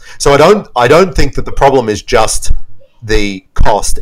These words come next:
It's the fact that we're locking in policies that are gonna be really, really hard to repeal.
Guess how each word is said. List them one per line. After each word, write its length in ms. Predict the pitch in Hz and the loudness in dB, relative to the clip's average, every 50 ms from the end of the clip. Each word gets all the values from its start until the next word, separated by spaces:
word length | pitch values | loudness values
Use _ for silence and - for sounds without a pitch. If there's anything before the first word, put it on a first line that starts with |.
| - | -2
It's 240 | - 117 - - - | -6 -8 -10 -10 -6
the 220 | - 160 151 - - - | -6 -4 -4 -6 -4 -2
fact 260 | 139 131 127 - - | -2 -2 -2 -2 -4
that 140 | 131 113 104 | -8 -6 -6
we're 160 | 107 101 98 | -6 -6 -6
locking 460 | 98 104 113 113 107 - 113 110 104 | -4 -4 -4 -4 -4 -6 -10 -10 -10
in 160 | 101 101 95 | -10 -8 -8
policies 680 | - - 139 156 170 160 - - 104 101 98 - - - - - - - | -6 -6 -4 -4 -4 -2 0 0 0 0 0 -6 -10 -16 -20 -20 -12 -8
that 80 | 117 113 | -8 -6
are 20 | |
gonna 140 | 104 107 98 | -4 -4 -4
be 100 | 98 98 | -4 -6
really, 540 | 98 98 104 104 107 110 110 104 101 98 95 | -6 -6 -4 -4 -4 -2 -2 -2 -2 -2 -4
really 500 | 95 98 98 98 98 95 92 87 87 82 | -8 -8 -8 -8 -8 -8 -8 -8 -8 -6
hard 300 | - - 82 82 80 - | -4 -4 -4 -4 -6 -6
to 100 | - - | -4 -4
repeal. 420 | - - - - - - - - | -4 -4 -4 -6 -4 -4 -6 -6